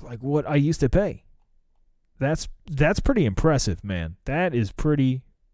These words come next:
fuck-, I think Southwestern is the one I don't really wanna go. I think that one's where you gotta wait in queue. I wanna pick, I wanted to pick my seats is what I would want. Um,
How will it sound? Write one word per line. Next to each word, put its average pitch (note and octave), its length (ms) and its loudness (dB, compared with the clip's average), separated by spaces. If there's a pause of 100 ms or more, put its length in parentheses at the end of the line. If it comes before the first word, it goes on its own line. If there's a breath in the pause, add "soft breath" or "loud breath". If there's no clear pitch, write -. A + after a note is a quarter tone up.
(160)
fuck-, - 380 -4
I D3+ 140 -2
think B3 180 -2
Southwestern B2 720 0
is F#2 80 -4
the F#2+ 60 -4
one F#2+ 160 -2
I F2+ 40 -6
don't F#2+ 140 -6
really F#2+ 180 -4
wanna F2+ 180 -4
go. F2+ 160 -6
I F#2 80 -4
think D#3+ 200 -6
that A#2+ 160 -4
one's G2 180 -4
where F#2 140 -4
you F#2 140 -6
gotta G2 180 -4
wait G2 200 -4
in F#2 80 -10
queue. A2 280 -4
I C3 80 0
wanna G3 180 2
pick, - 260 0
I E3+ 120 6
wanted G3+ 480 4
to A2+ 140 -2 (120)
pick - 240 2
my G#2+ 140 -6
seats - 500 -8 (640 soft breath)
is - 60 -8
what A2+ 140 0
I G#2 80 0
would F#2+ 160 2
want. E2+ 280 -2 (1080)
Um, G#2 520 2